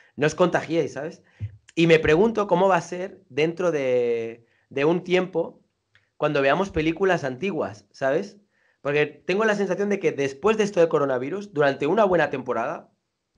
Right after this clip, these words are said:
el tema este del aislamiento social, que, que se le llama, va a ser algo que va a estar ahí de una manera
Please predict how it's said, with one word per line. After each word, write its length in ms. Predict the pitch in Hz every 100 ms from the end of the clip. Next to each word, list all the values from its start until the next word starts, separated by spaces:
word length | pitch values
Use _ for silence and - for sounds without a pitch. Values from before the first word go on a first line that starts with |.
| - _ _ _
el 160 | 135 135
tema 200 | 160 190
este 220 | 185 180
del 140 | 156
aislamiento 540 | 147 143 135 131 147 160
social, 580 | 156 123 127 123 143 165
que, 360 | 120 117 117 117
que 100 | 123
se 140 | 123
le 120 | 113
llama, 400 | 110 117 170 202 _ _ _ -
va 60 | 139
a 40 |
ser 160 | 175 160
algo 220 | 160 175
que 100 | 151
va 100 | 131
a 20 |
estar 220 | 131 165 139
ahí 920 | 117 139 139 120 110 101 98 98 104 _ _ _ _
de 220 | - 110 127
una 120 | 139
manera 680 | 135 123 139 143 123 113